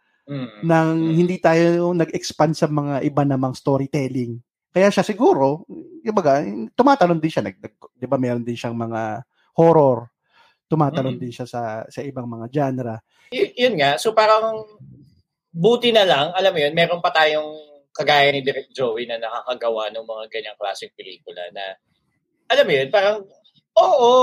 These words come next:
Speaker 1: rom-com, oo, ah, ganun yung, yung genre. Pero alam mo yun, hindi pare-pareho.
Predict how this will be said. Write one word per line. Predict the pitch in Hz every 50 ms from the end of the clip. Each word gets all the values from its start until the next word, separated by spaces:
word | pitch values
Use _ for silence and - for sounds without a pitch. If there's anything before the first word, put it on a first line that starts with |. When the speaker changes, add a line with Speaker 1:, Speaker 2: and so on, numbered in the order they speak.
| 254 254 247
Speaker 1:
rom-com, | 196 190 214 254 269 285 262 - 254 247 240 240 233 233 240 233
oo, | - 240 262 311 330 269 254 240 240 240 240 233 - - _ _ _ _ _ _ -
ah, | 180 190 190 185 180 175 175 170 165 165 165 165 165 165 160 160 160 156 143 - - -
ganun | 147 147 170 170 185 180 175
yung, | 175 175 170 170 - -
yung | 196 180 175
genre. | 156 190 196 202 208 202 175 180 180
Pero | - 233 254 262 277
alam | 285 302 294
mo | 254 208
yun, | 190 202 208
hindi | 240 262 262 240 - 254 254 247 247 - _
pare-pareho. | _ 254 262 247 254 247 247 - 226 208 214 208 196 185 170 180 196 233 277 285 381